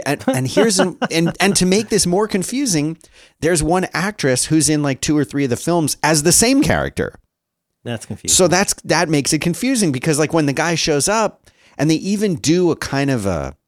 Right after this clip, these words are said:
Speaker 1: like, when the character introdu-, like, there's a character introductory scene that's a very, a kind of Godzilla Japanese-ish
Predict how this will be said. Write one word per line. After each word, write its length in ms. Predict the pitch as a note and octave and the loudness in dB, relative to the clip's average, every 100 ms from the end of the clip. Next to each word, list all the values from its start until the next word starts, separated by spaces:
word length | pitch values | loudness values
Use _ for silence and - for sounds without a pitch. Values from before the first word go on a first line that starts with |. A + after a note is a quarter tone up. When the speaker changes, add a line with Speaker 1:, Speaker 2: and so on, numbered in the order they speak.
| _ | _
Speaker 1:
like, 120 | A2+ G#2 | -6 -2
when 200 | A#2+ C3 | 0 0
the 80 | A#2 | -2
character 460 | - C3+ C3 C#3 | -2 -2 0 0
introdu-, 560 | A#2+ A#2 - F#2 G#2 - | 0 -2 -4 -4 -4 -2
like, 160 | A2+ | -2
there's 180 | B2 A2+ | -2 -2
a 60 | A2 | -2
character 440 | - F3 F#3 - | -4 -6 -6 -6
introductory 760 | D#3 C3+ - C3 C3 - A#2 F2 | -2 -2 -2 -4 -4 -4 -4 -2
scene 400 | - F#2 C#2 C2 | -2 -4 -6 -8
that's 200 | F2 - | -8 -6
a 40 | F2 | -4
very, 380 | F#2+ F#2+ E2+ - - | -2 -2 -4 -10 -12
a 60 | G2+ | -8
kind 240 | A2+ G2 | -4 -4
of 100 | E2+ | -4
Godzilla 460 | G2+ F2+ G2 F#2 F2+ | -6 -4 -4 -4 -2
Japanese-ish 800 | F#2+ F2 F#2 F#2 F2 E2+ - | -4 -4 -6 -6 -6 -8 -10